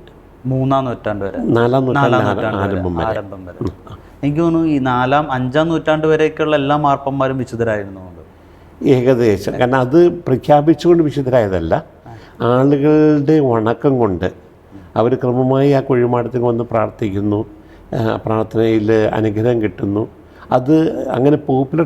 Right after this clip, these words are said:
Speaker 2: ട്രഡീഷൻ കൊണ്ട് അവർ വിശുദ്ധരായിട്ട് വണങ്ങപ്പെട്ടു പോകുന്നതാണ്.
Speaker 1: ഓക്കെ, ആ. ഈ ലീനസ് എന്ന് പറയുന്ന മാർപ്പാപ്പയെ, ആ, പത്രോസാണ്, ആ,
Speaker 2: നോമിനേറ്റ്
Speaker 1: പത്രോസ്
Speaker 2: ചെയ്യുന്നത്.
Speaker 1: നോമിനേറ്റ് ചെയ്തത്.
Speaker 2: നോമിനേറ്റ് ചെയ്തത്.
Speaker 1: അതിനുശേഷമുള്ളത് ഇപ്പോൾ, ആ, ക്ലീറ്റസ്, ആ,
Speaker 2: അനക്ലി-, ക്ലീറ്റസിലെ അനക്ലിറ്റസ് എന്ന് പറയുന്നത്,
Speaker 1: ആ.
Speaker 2: പിന്നെ ക്ലെമന്റ്,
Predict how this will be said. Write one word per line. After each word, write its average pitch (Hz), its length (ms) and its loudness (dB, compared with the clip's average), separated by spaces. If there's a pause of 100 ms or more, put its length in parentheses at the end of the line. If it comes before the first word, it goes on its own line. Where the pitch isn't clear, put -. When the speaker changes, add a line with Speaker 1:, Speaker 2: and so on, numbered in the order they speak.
(120)
Speaker 2:
ട്രഡീഷൻ 135 480 -2
കൊണ്ട് 156 260 0
അവർ 131 220 0
വിശുദ്ധരായിട്ട് 113 640 -2
വണങ്ങപ്പെട്ടു 98 540 -6
പോകുന്നതാണ്. 95 320 -4
Speaker 1:
ഓക്കെ, 107 60 -16
ആ. - 1500 -14
ഈ 139 160 0
ലീനസ് 151 500 0
എന്ന് 170 160 0
പറയുന്ന 160 460 0
മാർപ്പാപ്പയെ, 135 640 -2
ആ, 127 320 -4 (560)
പത്രോസാണ്, 139 560 -2
ആ, - 680 -8
Speaker 2:
നോമിനേറ്റ് 113 200 4
Speaker 1:
പത്രോസ് 110 180 0
Speaker 2:
ചെയ്യുന്നത്. 147 280 0
Speaker 1:
നോമിനേറ്റ് 120 300 -4
ചെയ്തത്. 98 120 -2
Speaker 2:
നോമിനേറ്റ് 90 240 -2
ചെയ്തത്. 92 120 -4
Speaker 1:
അതിനുശേഷമുള്ളത് 160 880 2
ഇപ്പോൾ, 143 420 -2
ആ, 131 240 0
ക്ലീറ്റസ്, 131 560 -4 (200)
ആ, - 40 -6
Speaker 2:
അനക്ലി-, - 500 -2
ക്ലീറ്റസിലെ 117 460 2
അനക്ലിറ്റസ് 104 640 0
എന്ന് 90 120 -2
പറയുന്നത്, 85 340 -4
Speaker 1:
ആ. - 220 -20
Speaker 2:
പിന്നെ 101 160 -2
ക്ലെമന്റ്, 95 460 -2